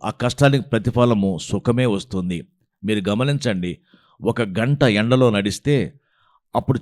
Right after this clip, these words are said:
చెట్టు నీడకి వెళ్తే ఆ చెట్టు నీడ ఎంతో చల్లగా ప్రశాంతంగా ఉంటుంది.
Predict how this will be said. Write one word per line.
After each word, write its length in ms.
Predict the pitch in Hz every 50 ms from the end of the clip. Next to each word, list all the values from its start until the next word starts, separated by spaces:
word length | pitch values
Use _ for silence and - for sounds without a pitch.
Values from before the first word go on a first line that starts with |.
| - 135
చెట్టు 180 | 135 - 147
నీడకి 320 | 143 143 139 127 120 107 110
వెళ్తే 340 | 104 104 95 - 139 147
ఆ 160 | 135 95 90 104 - - -
చెట్టు 200 | 120 - - 143
నీడ 300 | 135 113 113 120 131 135
ఎంతో 540 | 143 117 104 107 127 131 - - 143 139 135
చల్లగా 680 | 123 - 117 107 107 110 117 123 131 143 147 151 151
ప్రశాంతంగా 680 | 139 147 110 104 - - 107 104 95 - 110 104 101 92
ఉంటుంది. 560 | 92 92 90 85 - 90 87 90 90 87 80